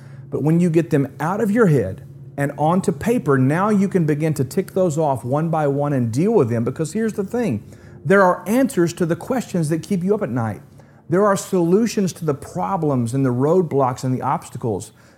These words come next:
Uh, there is nothing that stands before you that is,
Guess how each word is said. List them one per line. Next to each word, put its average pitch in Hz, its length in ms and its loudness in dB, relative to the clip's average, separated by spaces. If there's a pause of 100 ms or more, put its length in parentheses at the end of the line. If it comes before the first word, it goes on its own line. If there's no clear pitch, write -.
(140)
Uh, 135 180 0
there 180 240 2
is 139 160 0
nothing 147 880 0 (380)
that 135 120 -2
stands 170 380 -2
before 180 480 4
you 117 500 0 (400)
that 151 200 4
is, 151 240 2